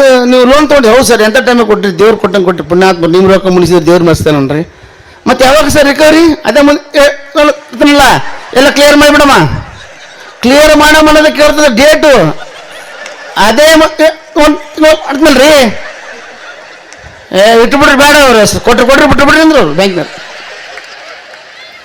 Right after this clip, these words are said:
ಅವ್ರವ್ರೇ ಮಾತಾಡೋಕೆ ಶುರು ಮಾಡಿಬಿಟ್ರು. ಅವನು ಮೊಬೈಲ್ನಾಗ ಫಿಕ್ಸ್ ಮಾಡಿಬಿಟ್ಟನ್ರಿ. ಏನು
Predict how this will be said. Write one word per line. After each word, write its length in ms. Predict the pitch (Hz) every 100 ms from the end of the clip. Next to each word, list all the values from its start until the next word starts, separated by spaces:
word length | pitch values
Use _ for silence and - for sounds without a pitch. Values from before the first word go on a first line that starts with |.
| - - - - - - - - - - - - - - -
ಅವ್ರವ್ರೇ 420 | 214 285 302 320 311
ಮಾತಾಡೋಕೆ 500 | 311 311 302 311 247
ಶುರು 140 | 302
ಮಾಡಿಬಿಟ್ರು. 340 | 302 294 277
ಅವನು 160 | 269 269
ಮೊಬೈಲ್ನಾಗ 440 | 254 269 294 302
ಫಿಕ್ಸ್ 260 | 233 294 269
ಮಾಡಿಬಿಟ್ಟನ್ರಿ. 520 | 302 294 302 285 277
ಏನು 420 | 311 247 143 -